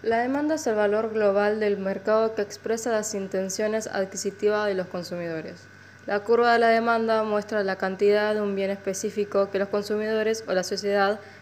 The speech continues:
están dispuestos a comprar en función del precio del bien y a la renta disponibles.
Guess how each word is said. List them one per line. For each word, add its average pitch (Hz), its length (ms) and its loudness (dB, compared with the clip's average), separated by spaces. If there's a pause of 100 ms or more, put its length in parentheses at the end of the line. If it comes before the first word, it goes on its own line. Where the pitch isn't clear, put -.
están 220 240 -2
dispuestos 226 400 -4
a 202 60 0
comprar 190 340 0
en 196 140 -2
función 208 600 -2
del 190 220 -2 (180)
precio 214 420 2
del 190 200 0
bien 202 280 0 (120)
y 202 60 -2
a 190 80 0
la 190 100 0
renta 202 280 0
disponibles. 175 680 -6